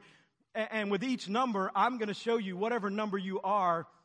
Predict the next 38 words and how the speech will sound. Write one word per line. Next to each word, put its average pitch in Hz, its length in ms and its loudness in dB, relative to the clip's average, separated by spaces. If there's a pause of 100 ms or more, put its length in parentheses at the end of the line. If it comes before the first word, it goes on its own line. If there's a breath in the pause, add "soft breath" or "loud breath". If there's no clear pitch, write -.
(600)
And 190 140 -2
you 240 80 0
may 233 120 2
not 202 180 0
know 196 120 2
your 202 140 -2
number. 196 220 0
You 185 100 -6
may 190 120 -2
say, 180 140 -8
"Man, 185 200 -2
I 196 80 4
don't 190 80 -4
know 180 60 -4
what 180 140 -8
you're - 60 -20
talking 180 240 -2
about." 156 160 -6 (300 loud breath)
At - 100 -4
the - 100 -8
end 226 120 2
of 196 80 -2
the 185 40 -2
message, 185 520 -2 (280 soft breath)
I'm 190 140 2
gonna 196 160 0
put 202 200 0
a 180 40 2
link 196 320 2
up 180 200 -2
to 180 120 -4
a 160 80 -2
website 170 560 -2
that's - 180 -10
on 175 200 -2
C 208 220 -6
three's 190 340 -6
website 170 580 -2